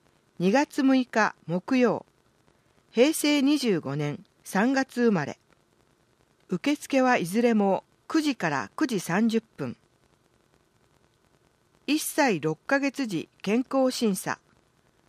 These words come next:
一月二十二日水曜。受付十三時から十三時三十分。平成二十四年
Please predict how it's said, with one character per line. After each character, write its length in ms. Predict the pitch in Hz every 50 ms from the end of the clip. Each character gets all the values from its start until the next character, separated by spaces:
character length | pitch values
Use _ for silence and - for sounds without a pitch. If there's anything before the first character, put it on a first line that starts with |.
| _ _ _ _ _ _ _ _ _ _ _ _ _ _ _
一 260 | 190 180 - 285 302
月 320 | 294 311 302 - 294 302
二 160 | 285 311 311
十 220 | 269 262 220 185 160
二 220 | 151 170 208 196 170
日 340 | 156 - - 139 135 - -
水 360 | - - - 196 226 240 233
曜。 280 | 220 220 185 143 - - _ _ _ _ _ _ _ _ _ _ _ _ _ _ _ _ _ _ _ _ _ _ _ _ _ _ _ _ _
受 280 | - 175 170 - 233 226
付 420 | - - - - 185 175 - - _ _ _ _ -
十 220 | - 214 254 294
三 280 | - - 330 320 285 214
時 100 | 196 -
か 140 | - 139
ら 180 | 127 113 - - - _
十 240 | - 208 254 294
三 240 | - - 311 302 269
時 140 | 196 147 135
三 260 | - 160 165 208 220
十 140 | 208 220 208
分。 340 | - _ _ 135 123 - - _ _ _ _ _ _ _ _ _ _ _ _ _ _ _ _ _ _ _ _ _ _ _ _ _ _ _ _ _ _ _ _
平 220 | - 202 262 311
成 280 | - - 294 294 294 285
二 160 | 269 294 302
十 240 | - 254 233 190 165
四 200 | 135 139 139 143
年 260 | 147 147 147 135